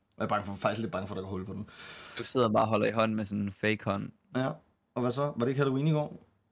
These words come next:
Speaker 2: Jo, come on.
Speaker 1: Hey, var der nogen, der bankede på hos dig?
Speaker 2: Nej, jeg bor på en højskole, så det er måske ikke lige der, man går hen.
Speaker 1: Er der ikke nogen, der er klædt ud?
Speaker 2: Nej.
Speaker 1: Nå. I, øh,
Speaker 2: Men
Speaker 1: I
Speaker 2: vi,
Speaker 1: fejrer
Speaker 2: vi
Speaker 1: ikke
Speaker 2: skal
Speaker 1: sådan
Speaker 2: ud
Speaker 1: noget
Speaker 2: og rejse.
Speaker 1: heden-, sådan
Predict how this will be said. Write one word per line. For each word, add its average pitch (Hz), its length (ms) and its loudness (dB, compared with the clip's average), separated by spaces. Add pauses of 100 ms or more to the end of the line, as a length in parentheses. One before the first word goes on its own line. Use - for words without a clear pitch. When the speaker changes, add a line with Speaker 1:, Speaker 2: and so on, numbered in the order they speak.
(480)
Speaker 2:
Jo, 110 160 -4 (440)
come 110 200 -8
on. 104 180 -8
Speaker 1:
Hey, 170 140 6
var 151 80 6
der 143 60 6
nogen, 170 140 6
der 175 60 4
bankede 151 260 4
på 180 80 2
hos 175 100 -2
dig? 185 240 0 (880)
Speaker 2:
Nej, 107 480 4
jeg 110 180 0
bor 117 140 0
på 110 100 -2
en 110 80 2
højskole, 113 580 0
så 107 120 -6
det 104 80 -2
er 107 40 2
måske 107 200 -2
ikke 110 120 -6
lige 110 80 -2
der, 113 100 2
man 107 160 -2
går 107 80 -6
hen. 107 240 -4 (360)
Speaker 1:
Er 107 40 0
der - 80 0
ikke 143 100 2
nogen, 147 120 4
der 120 60 2
er - 40 -6
klædt 123 180 0
ud? 151 160 2 (840)
Speaker 2:
Nej. 98 340 -2 (640)
Speaker 1:
Nå. 117 140 -2 (1120)
I, 135 220 0
øh, 120 160 4
Speaker 2:
Men 113 80 0
Speaker 1:
I - 20 0
Speaker 2:
vi, 123 240 4
Speaker 1:
fejrer 139 280 8
Speaker 2:
vi 151 40 10
Speaker 1:
ikke 147 120 4
Speaker 2:
skal 151 120 0
Speaker 1:
sådan - 20 8
Speaker 2:
ud 151 40 8
Speaker 1:
noget 139 160 6
Speaker 2:
og 113 60 -2
rejse. 120 160 2
Speaker 1:
heden-, 156 240 4
sådan 123 100 -6